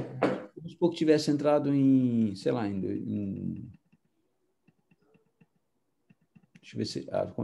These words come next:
ele só vai, ele só vai até, como você vê, ele só vai até dois anos pra trás, tá vendo? Ele não vai muita coisa pra frente. É,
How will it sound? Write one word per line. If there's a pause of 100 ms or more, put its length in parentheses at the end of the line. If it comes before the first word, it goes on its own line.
(140)
ele
só
vai,
ele
só
vai
até, (840)
como
você
vê,
ele
só
vai
até
dois
anos
pra
trás,
tá
vendo? (1080)
Ele
não
vai
muita
coisa
pra
frente. (440)
É,